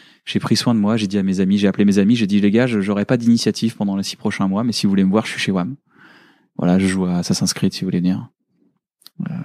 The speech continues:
venez si vous voulez. » C'est ce que j'ai dit, je leur ai dit, « Je suis en train de jouer, je me suis acheté une Play, un écran, puis je joue. » Euh, voilà, je serai pas productif, mais voilà, j'avais dit à Navo et à Harry, j'ai dit, « Bon les gars, j'annule tout. » Euh, ils m'ont dit, « T'inquiète, on gère, euh, pas de souci, vas-y, fais, prends soin de toi. »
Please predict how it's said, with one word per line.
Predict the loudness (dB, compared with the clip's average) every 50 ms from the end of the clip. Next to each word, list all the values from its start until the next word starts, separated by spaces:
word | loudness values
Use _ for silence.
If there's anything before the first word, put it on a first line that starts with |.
| -10 -10 -12 -12 -12 -8
venez | 0 2 2 2
si | 2 0 -4
vous | -4
voulez. » | -6 -6 -6 -8 _ _ _ _ _ _ _ _ _ _ _ _ _ _ _
C'est | -14 -12 -12
ce | -6
que | -2 2
j'ai | 2 2
dit, | 2 0 -2
je | -2
leur | -2 -4 -2
ai |
dit, « | -2 -2 -4
Je |
suis | -2 -2 -2
en | -2
train | 0 0
de | 0
jouer, | 2 0 0
je | 0
me |
suis | 0 0
acheté | -2 0 2 0
une | 0
Play, | 2 2 2 2 2
un | 0 -2
écran, | -4 -4 -4 -4 -4 -4 -4
puis | -4 -4 -2
je | -2 -2
joue. » | -2 -2 -4 -8 -12 _ _ -20 -20 -20 -20 -20 -20 -20 _ _ _ _ _ _ -4
Euh, | -2 0 0 0 0 0 -2 -2 -2 -4 -6 -8
voilà, | -10 -6 -6 -6
je | -4
serai | -2 -2 0
pas | 0 -2
productif, | 0 0 -2 -2 -2 -4 0 0 0 0 2
mais | 0 0 0
voilà, | 0 -4 -6 -6 -6
j'avais | -2 0 2 2
dit | 4 4
à | 4
Navo | 4 2 2 2 4 4 4 4
et | 4
à | 2 2
Harry, | 2 2 2
j'ai | 2 0
dit, « | 0 0
Bon | 0
les | 0 2 2
gars, | 2 2
j'annule | 2 2 2 2 0 0
tout. » | -2 -4 -2 0 0 0
Euh, | 0 -2 -6 -10 -18 _ _ _ _
ils | 0
m'ont | 0
dit, « | 0 2
T'inquiète, | 2 0 2 2 0 0 0
on | -4
gère, | -4 -4 -8 -8 -8
euh, | -10 -10 -12 -12
pas | -12 -14 -14
de | -12
souci, | -14 -16 -12 -10 -10 -8
vas-y, | -6 -6 -8
fais, | -4 -4 -4 -4 -2 -2 -2
prends | -2 0 0 0 0
soin | 2 2
de | 0
toi. » | 0 0 -2 -4 -4